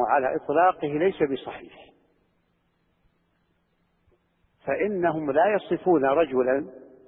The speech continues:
بهذه الصفات، مرجئي، معتزلي، أشعري، ماتريدي، إلى غير ذلك، إلا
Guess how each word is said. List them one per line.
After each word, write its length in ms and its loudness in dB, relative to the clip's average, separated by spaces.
بهذه 600 0
الصفات، 640 -4
مرجئي، 800 -4
معتزلي، 1000 -4
أشعري، 800 2
ماتريدي، 1080 -2
إلى 160 4
غير 460 0
ذلك، 360 -6
إلا 800 2